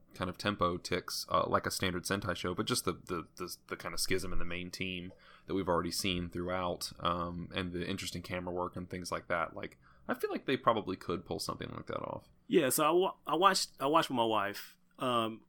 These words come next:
Speaker 2: or as I would call her, as I call her, the woman. And she asked me, like, "How long do I think"
Speaker 1: The boss.
Speaker 2: <laughs> the, she is the woman because I see her as, um,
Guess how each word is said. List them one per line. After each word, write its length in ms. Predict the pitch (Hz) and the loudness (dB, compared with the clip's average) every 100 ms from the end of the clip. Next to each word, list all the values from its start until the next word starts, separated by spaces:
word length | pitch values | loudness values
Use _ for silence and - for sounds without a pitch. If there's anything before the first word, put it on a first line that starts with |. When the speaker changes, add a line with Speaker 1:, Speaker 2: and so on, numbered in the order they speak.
| _ | _
Speaker 2:
or 140 | - 123 | 2 4
as 80 | 120 | 8
I 100 | 123 | 6
would 100 | 113 | 8
call 140 | 113 | 6
her, 100 | 110 110 - | 6 2 2
as 140 | 120 | 6
I 80 | 117 | 8
call 160 | 127 113 | 8 8
her, 100 | 107 | 6
the 80 | 107 | 6
woman. 460 | 123 107 98 101 _ _ _ _ - | 6 4 0 -4 _ _ _ _ 4
And 240 | 143 135 | 6 8
she 200 | - 175 | 6 6
asked 320 | 190 202 - | 8 6 4
me, 140 | 139 123 | 4 4
like, 220 | 113 117 | 4 2
"How 300 | - - 190 | 4 12 12
long 240 | 202 202 | 12 8
do 140 | 170 156 | 10 10
I 100 | 151 | 8
think" 380 | - 165 139 123 | 6 4 6 8
Speaker 1:
The 60 | |
boss. 440 | 107 90 87 - - | 10 10 10 8 4
Speaker 2:
<laughs> 680 | 117 - - - - - | 0 -2 2 2 0 -6
the, 460 | 120 110 135 - 135 - - - | -4 2 2 4 0 -2 -12 -2
she 240 | - 180 | 10 12
is 100 | 170 | 12
the 100 | 151 | 12
woman 380 | 143 147 120 110 | 10 10 10 6
because 240 | 110 120 | 2 4
I 120 | 117 113 | 6 6
see 200 | 151 127 | 6 4
her 160 | 127 | 6
as, 160 | 117 113 | 4 4
um, 520 | 113 110 104 107 | 2 2 0 -6